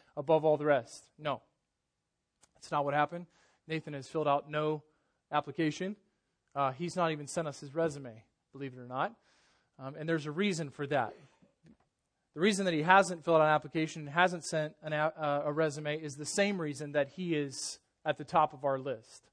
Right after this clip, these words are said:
And that is because David and I, and particularly in my life, I have known and loved and been a part of Nathan's spiritual growth for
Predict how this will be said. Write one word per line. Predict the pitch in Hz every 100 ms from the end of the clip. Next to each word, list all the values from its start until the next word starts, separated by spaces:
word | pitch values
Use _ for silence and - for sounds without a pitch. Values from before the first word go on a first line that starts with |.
| _ _ _ _ _ _ _ _ _ 143
And |
that | 160
is | 185
because | 170 - 170 160 147
David | 151 170 190 185
and | 156 139
I, | 135 156 160
and | 143 131
particularly | 151 - 202 170 156
in | 143
my | 147 165
life, | 170 139 135 -
I | 151
have | 139
known | 143 160 165 165 170 160
and | 139 135
loved | 147 151 147 143
and | 147 135 127 _ _ -
been | 151
a |
part | 135 - 202 202
of | 139
Nathan's | 156 165 175 147 127
spiritual | - 160 147 139
growth | 139 156 135 - -
for | 147 139 139